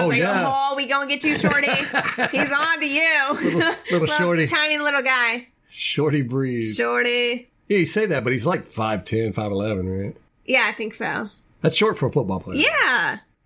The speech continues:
Speaker 1: But yeah, that's how you get Drew Brees. Put your hands up.
Speaker 2: Exactly. He's always getting passes batted down. And then if we can have other players that are opportunistic enough to recognize,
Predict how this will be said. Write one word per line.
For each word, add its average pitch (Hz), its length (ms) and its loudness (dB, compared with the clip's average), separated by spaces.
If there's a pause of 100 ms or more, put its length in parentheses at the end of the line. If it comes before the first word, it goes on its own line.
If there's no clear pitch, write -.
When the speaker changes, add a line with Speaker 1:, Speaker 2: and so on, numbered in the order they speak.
Speaker 1:
But 147 100 2
yeah, 208 140 4
that's 127 200 0
how 139 60 2
you 160 140 4
get 277 180 0
Drew 320 160 2
Brees. 104 400 -4
Put 139 200 2
your 190 120 2
hands 220 220 0
up. 101 200 -2
Speaker 2:
Exactly. 220 1080 -2 (280)
He's 294 280 -2
always 294 320 2
getting 233 240 2
passes 196 420 -2
batted 190 340 -2
down. - 260 -4 (280)
And 269 180 0
then 330 120 4
if 349 160 0
we 294 140 -4
can 294 120 2
have 262 160 0
other 262 320 0
players 254 640 0
that 240 100 -2
are 226 240 2
opportunistic 247 680 -2
enough 233 300 -2
to 208 100 -4
recognize, 214 1160 0